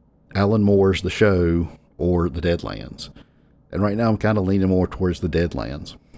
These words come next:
uh, 'cause I know I can get a hold of that one and watch it and do all the research before the next episode. So that's gonna wrap it up for this episode of Celluloid Fever Dreams.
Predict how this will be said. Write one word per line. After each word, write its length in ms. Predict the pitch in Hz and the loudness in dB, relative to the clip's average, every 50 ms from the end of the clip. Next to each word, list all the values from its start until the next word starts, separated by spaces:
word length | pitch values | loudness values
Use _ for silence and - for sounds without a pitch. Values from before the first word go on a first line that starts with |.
| - _ | -20 _
uh, 200 | - - 53 55 - - - - 127 | -18 -16 -16 -14 -16 -16 -14 -8 -6
'cause 160 | 113 110 98 | -4 -2 -2
I 80 | 101 104 | -2 0
know 400 | 107 104 98 98 101 101 98 82 | 0 0 2 2 4 4 4 2
I 80 | 82 92 | 2 0
can 100 | 95 90 | -2 -2
get 140 | 90 80 | -2 -2
a 40 | 85 | -2
hold 240 | 85 92 92 87 - | -2 -2 -4 -4 -4
of 120 | 85 80 | -6 -4
that 260 | 78 85 85 82 65 - | -4 -4 -4 -4 -4 -4
one 300 | 85 76 76 80 76 - | -4 -4 -4 -4 -4 -4
and 200 | - 87 82 80 | -4 -4 -4 -4
watch 340 | 73 82 85 85 82 - - | -4 -2 -2 -2 -2 -4 -6
it 220 | 80 76 - - - | -6 -6 -6 -6 -6
and 320 | 71 78 78 78 - - | -6 -6 -6 -6 -6 -4
do 160 | 80 85 76 | -2 0 0
all 100 | 76 80 | 0 0
the 120 | 78 80 76 | 0 -2 -2
research 480 | 85 87 80 - - 82 82 82 - | -2 -2 -4 -4 -6 -6 -6 -6 -8
before 420 | 90 80 - - 82 80 82 80 76 | -10 -10 -8 -6 -6 -4 -4 -2 -4
the 160 | - 80 - - - | -4 -6 -6 -6 -6
next 460 | 87 82 82 78 - - - - - | -4 -4 -4 -4 -6 -10 -12 -8 -6
episode. 580 | 78 78 - - - - 71 71 - 50 50 - _ _ _ - - - - _ _ _ | -6 -6 -6 -6 -8 -8 -8 -8 -8 -8 -10 -14 _ _ _ -20 -20 -20 -20 _ _ _
So 460 | - - 107 104 104 98 101 104 98 85 | -8 -4 -2 0 0 0 -2 -2 -2 -2
that's 140 | 110 131 | -2 -2
gonna 160 | 127 139 127 113 | -2 -4 -4 -2
wrap 280 | 110 107 117 - - | -2 -2 -2 -2 -4
it 60 | 104 | -2
up 340 | 98 107 127 - - - - | -2 -2 -4 -4 -8 -10 -10
for 120 | - 90 82 | -8 -6 -4
this 280 | 85 82 80 - - | -4 -4 -4 -4 -2
episode 580 | 90 90 - 92 - - 87 92 101 120 - 69 | -4 -4 -4 -6 -6 -4 -2 -2 -2 -4 -4 -6
of 240 | 62 60 71 - - | -8 -8 -8 -10 -6
Celluloid 560 | - 90 90 90 90 87 87 85 82 80 - | -4 -2 -2 -2 -2 -2 -2 -2 -2 -4 -4
Fever 280 | - 95 101 95 92 | -4 -4 -2 -2 -2
Dreams. 500 | 82 85 87 92 113 135 156 151 147 - | -2 -2 -2 -2 -2 -2 -2 -4 -4 -6